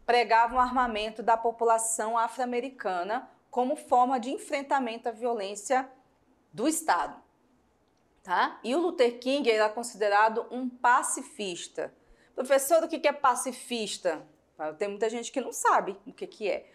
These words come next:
Pacifista é uma pessoa que tem um, um, uma forma de ser que não vai pro conflito, que não quer saber de briga, que não vai pra arma, vai atirar em alguém. Aí você pode dizer que ela é uma pessoa pacifista.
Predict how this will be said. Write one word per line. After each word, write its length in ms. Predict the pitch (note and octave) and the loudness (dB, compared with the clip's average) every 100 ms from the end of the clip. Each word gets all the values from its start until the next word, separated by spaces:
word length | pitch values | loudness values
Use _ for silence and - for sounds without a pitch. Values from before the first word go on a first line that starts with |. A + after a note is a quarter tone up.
| _ _ | _ _
Pacifista 640 | C#4 D4+ D4+ D#4 D#4+ D#4+ | 2 2 0 -2 -2 2
é 180 | D#4 D4 | 2 4
uma 340 | E4 D#4 D4 C#4+ | 2 0 0 4
pessoa 680 | C4+ B3+ - A3 A3+ C4 | 4 2 0 2 4 2
que 160 | C4 C4 | 0 -8
tem 460 | - B3 A#3+ B3 | -2 0 0 -2
um, 40 | C4+ | -2
um, 640 | C4 B3+ A#3 A3+ G#3+ G3 | -4 -6 -6 -8 -10 -8
uma 220 | G#3 A3 | -2 -2
forma 420 | G#3+ B3 C4 B3+ | 2 4 6 4
de 140 | A3+ A3 | 2 -4
ser 720 | - A#3+ A#3+ C4 - - _ - | -2 4 4 4 -4 -20 _ 0
que 100 | D4 | 4
não 140 | D4+ | 4
vai 160 | C4+ C4+ | 4 2
pro 100 | C#4+ | 0
conflito, 640 | D4 D4 - A#3+ A#3+ A#3+ | -2 -2 -6 -4 -4 -6
que 160 | G#3+ G#3+ | -6 -6
não 140 | G#3 | -6
quer 180 | G3 G#3+ | -2 -2
saber 280 | G#3+ F#3+ F#3+ | 0 0 -2
de 100 | A3 | -2
briga, 540 | G3+ A3+ A3 G3 G3 | 0 0 0 0 0
que 100 | G3 | -2
não 120 | G3+ | -6
vai 200 | F#3+ F#3 | 0 0
pra 140 | F#3 G3+ | 4 4
arma, 440 | G3 G3+ G3 F#3+ | 6 4 2 -2
vai 200 | E3+ E3 | 0 2
atirar 400 | F3+ - F#3 F3+ | 2 -2 0 0
em 80 | F#3+ | 2
alguém. 480 | A3 G#3 G3+ G#3+ G#3+ - _ _ - | -2 -2 -6 -6 -10 -20 _ _ -2
Aí 160 | A3+ A#3+ | 2 2
você 240 | D4 D4 | 2 0
pode 220 | C#4 B3+ | 2 0
dizer 160 | B3+ C4+ | 2 0
que 100 | D4 | 0
ela 100 | C#4+ | -4
é 40 | |
uma 40 | C#4+ | -2
pessoa 300 | C#4+ D4 C#4 | -2 0 0
pacifista. 1120 | - C4 D#4+ - F#4+ - A#3+ - - E3 | 2 2 2 -4 -6 -6 -6 -4 -2 -2